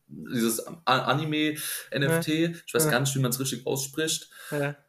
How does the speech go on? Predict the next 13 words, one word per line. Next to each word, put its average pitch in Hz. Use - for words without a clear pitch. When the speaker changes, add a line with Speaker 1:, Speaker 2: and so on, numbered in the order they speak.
Speaker 1:
Da -
hab 127
ich 127
einfach 127
nur 127
gemerkt, 131
okay, 135
da 123
sind, 113
der 135
Preis 135
steigt 117
einfach 113